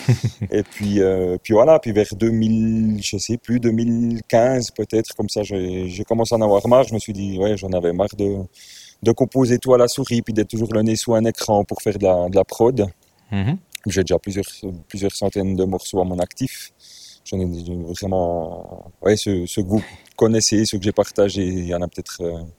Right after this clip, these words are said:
Speaker 2: une cinquantaine, mais j'en ai beaucoup plus que ça, enfin bref.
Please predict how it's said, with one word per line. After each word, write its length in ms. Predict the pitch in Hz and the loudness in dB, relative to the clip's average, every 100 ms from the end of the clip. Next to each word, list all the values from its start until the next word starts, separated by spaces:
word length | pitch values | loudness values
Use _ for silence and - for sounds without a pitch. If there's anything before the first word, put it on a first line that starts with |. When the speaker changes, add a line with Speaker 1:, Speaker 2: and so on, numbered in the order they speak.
| _ _ - - - | _ _ -20 -20 -8
Speaker 2:
une 100 | 104 | -2
cinquantaine, 540 | 101 110 120 135 151 135 | 2 2 4 4 4 2
mais 100 | 104 | 2
j'en 140 | 92 | 0
ai 60 | 92 | -2
beaucoup 220 | 107 - | -2 -4
plus 260 | - 95 - | -10 -10 -8
que 140 | 92 | -8
ça, 200 | - 117 | -2 -2
enfin 280 | 135 - 87 | -2 -6 -8
bref. 480 | 90 139 - - | -4 -4 -4 -12